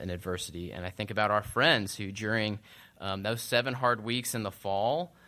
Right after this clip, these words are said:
um, we had a few friends call other people in the church who had experienced child loss as well, just to help say, "How can we better love the McKees?" Uh, what a great gift that, how, how wise and caring and loving and kind for them to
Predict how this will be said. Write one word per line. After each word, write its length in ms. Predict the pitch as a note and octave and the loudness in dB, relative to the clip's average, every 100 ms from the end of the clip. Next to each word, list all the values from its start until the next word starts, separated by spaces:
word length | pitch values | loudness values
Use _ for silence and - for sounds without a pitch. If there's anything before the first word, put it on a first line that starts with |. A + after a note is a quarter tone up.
| - - | -20 -12
um, 540 | A2+ A2 G2+ F#2 F2+ G2+ - - _ - | -2 0 0 -2 -6 -10 -14 -20 _ -2
we 80 | C3 | 0
had 100 | C3 | 0
a 40 | |
few 200 | - B2 | 0 -2
friends 320 | B2 A#2+ A#2 | 2 0 0
call 340 | - C#3 C3 A2+ | 0 2 4 2
other 200 | D#3 F#3 | 0 -2
people 360 | A2+ G2 F#2 | -6 -8 -8
in 80 | F#2 | -8
the 80 | F2 | -8
church 500 | - F2+ G2 - - - | -8 -6 -6 -8 -12 -12
who 300 | B2 G#2+ G#2+ G#2 | -6 -4 -2 0
had 160 | A#2 | 0
experienced 760 | A#2 - A#2+ C3+ C#3+ D#2 - - - | 0 -4 0 2 2 0 -6 -12 -8
child 380 | - G2 G2 F#2 | 2 4 4 2
loss 340 | F2+ G#2 G2+ | 0 0 -4
as 100 | F#2+ | -6
well, 400 | F#2+ A2+ D2+ - - - - - - - - _ - - | 0 2 2 -2 -14 -20 -20 -20 -20 -20 -20 _ -20 -4
just 220 | B2+ A#2+ | -2 0
to 100 | C3 | 0
help 280 | A#2+ A#2+ - | 2 2 0
say, 180 | - A2+ | -6 -6
"How 280 | - C3 C#3+ | 4 4 4
can 220 | D3+ A#2+ | 2 -4
we 100 | A2+ | 0
better 260 | G#2+ G#2+ | 0 0
love 600 | F#2+ G2+ G#2+ G2 F#2 - - - | 2 2 4 2 -4 -18 -20 -10
the 60 | G#2+ | -6
McKees?" 640 | G#2 - A#2 B2 - - - - - - | -6 -6 -6 -6 -10 -14 -14 -14 -16 -10
Uh, 140 | - A2 | -2 0
what 180 | C3+ G#3 | 2 2
a 60 | |
great 240 | F3+ F#3+ E3+ | 2 0 2
gift 180 | E3+ | -2
that, 160 | E3+ A2+ | 0 -2
how, 360 | C#3 D#3+ F3+ - - | 2 4 4 0 -4
how 180 | F3 | -2
wise 680 | E3+ A2 C3+ F3 F#2+ F2+ G2+ - | -2 -2 -2 -2 -4 -6 -10 -12
and 160 | G#2+ | -14
caring 340 | - C3+ C#3+ A2+ | -10 -6 -4 -2
and 120 | A2 | 0
loving 280 | A#2 C3+ A#2 | 0 0 -2
and 120 | G#2+ | -4
kind 360 | - B2+ A#2 | 0 2 2
for 140 | A2+ G#2+ | -2 -4
them 300 | G#2+ A2 G#2+ | 0 0 -2
to 360 | - G2+ F#2+ | -6 -6 -8